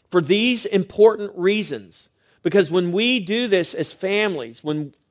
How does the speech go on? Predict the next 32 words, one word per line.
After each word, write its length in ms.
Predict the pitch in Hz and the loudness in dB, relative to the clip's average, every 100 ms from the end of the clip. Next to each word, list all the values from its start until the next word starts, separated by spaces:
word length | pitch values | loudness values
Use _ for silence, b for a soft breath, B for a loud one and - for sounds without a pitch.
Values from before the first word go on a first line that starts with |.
| - | -6
the 120 | 151 | -6
foundation, 760 | - 185 196 190 202 214 202 | 0 2 2 2 2 2 0
when 100 | 175 | -2
we 140 | 202 233 | -2 -2
understand 500 | 254 220 - 220 196 | -2 -4 -4 -4 -4
that 80 | - | -10
the 60 | |
foundation 640 | - 180 160 170 208 208 196 | -4 -2 0 2 0 0 -8
of 80 | |
discipleship 760 | 156 156 190 185 185 165 - - | -10 -6 -2 -2 -4 -8 -10 -12
begins 720 | 143 127 156 190 220 214 - | -14 -6 0 2 2 -2 -8
in 120 | 190 180 | -6 -4
the 80 | |
family, 760 | 151 _ 196 202 170 123 117 117 _ _ _ _ _ _ | -6 _ -2 0 -2 -6 -8 -12 _ _ _ _ _ _
then 180 | 165 170 | 0 2
we 140 | 202 | 2
build, 480 | 170 156 202 220 226 | 2 6 8 8 6
strengthen, 540 | - - 208 208 208 | 2 2 2 2 -2
and 80 | 175 | -2
encourage 720 | 160 - 208 208 175 139 - - _ _ _ _ _ _ _ _ _ _ _ _ | -4 -4 2 4 4 0 -8 -20 _ _ _ _ _ _ _ _ _ _ _ _
our, 220 | - 151 - _ | -16 -14 -14 _
our 200 | 143 147 | -10 -6
own 180 | 165 190 | -4 -4
families 680 | - 214 262 208 117 113 - | -6 -8 -8 -10 -14 -16 -18
in 120 | 139 147 | -12 -8
our 160 | 143 | -6
own 200 | 147 190 | -4 -4
homes. 720 | 170 196 254 123 - _ _ _ _ _ | -6 -10 -10 -12 -20 _ _ _ _ _
That's 160 | _ | _
gotta 240 | - 185 190 | -8 -8 -8
begin 380 | 156 143 190 202 | -10 -6 -6 -4
there. 360 | 285 302 - | -8 -12 -20